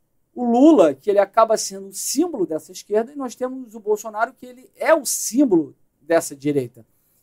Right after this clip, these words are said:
Embora muitas pessoas possam falar, "Ah, eu sou de direita, mas eu não sou Bolsonaro." Não, não tem problema, mas ele é o maior símbolo da direita hoje.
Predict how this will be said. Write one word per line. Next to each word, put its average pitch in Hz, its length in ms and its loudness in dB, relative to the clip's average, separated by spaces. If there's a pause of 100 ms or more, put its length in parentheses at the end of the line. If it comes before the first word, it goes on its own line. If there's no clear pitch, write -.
Embora 202 260 8
muitas 226 220 -2
pessoas 214 320 -4
possam 226 240 -6
falar, 233 140 0
"Ah, 285 80 6
eu 247 60 4
sou 262 120 -8
de 214 100 -16
direita, 240 360 0
mas 254 140 -14
eu 247 60 -18
não 233 80 -20
sou 233 140 -8
Bolsonaro." 208 480 -10 (420)
Não, 190 200 -12 (180)
não 165 120 -6
tem 226 140 -8
problema, 277 540 4
mas 156 220 -6
ele 214 160 -2
é 254 60 2
o 269 60 -4
maior 240 480 2
símbolo 202 600 -6 (440)
da - 160 4
direita 170 600 2 (400)
hoje. 156 500 4